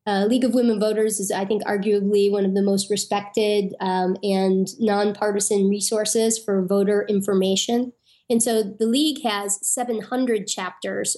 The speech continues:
around the country in almost a hundred-year history. We have almost seventy chapters, A I G A wise, and a hundred-year history. And so the power of these two organizations and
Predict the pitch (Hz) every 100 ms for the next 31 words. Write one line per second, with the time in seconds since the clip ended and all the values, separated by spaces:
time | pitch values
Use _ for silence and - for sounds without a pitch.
0 | - 202 196 196 196 196 190 196 196 202
1 | 226 214 208 196 - 208 202 208 196 196
2 | 202 - 214 196 202 - _ - - 294
3 | 302 240 226 202 - _ _ _ 240 233
4 | 220 - - 220 247 277 277 285 302 320
5 | 339 311 285 285 277 285 285 285 285 294
6 | 294 247 247 240 226 208 208 208 202 220
7 | 208 214 226 220 220 202 202 - _ 247
8 | 262 285 269 240 240 - 254 233 233 208
9 | 214 226 - 214 196 208